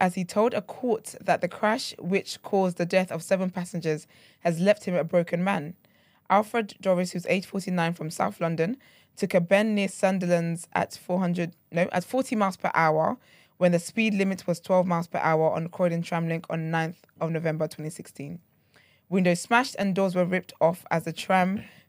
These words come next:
fell on its side, and p-, those who died were thrown out and trapped between the overturned vehicle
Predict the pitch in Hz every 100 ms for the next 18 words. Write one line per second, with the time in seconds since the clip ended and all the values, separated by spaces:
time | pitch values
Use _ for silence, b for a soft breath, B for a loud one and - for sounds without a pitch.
0 | _ 190 - 180 - - 170 151 165 -
1 | 165 165 - - 190 202 208 180 180 160
2 | 175 165 - 190 190 175 - 165 160 170
3 | - - 170 160 151 - 180 175 - 170
4 | 165 165 - 165 156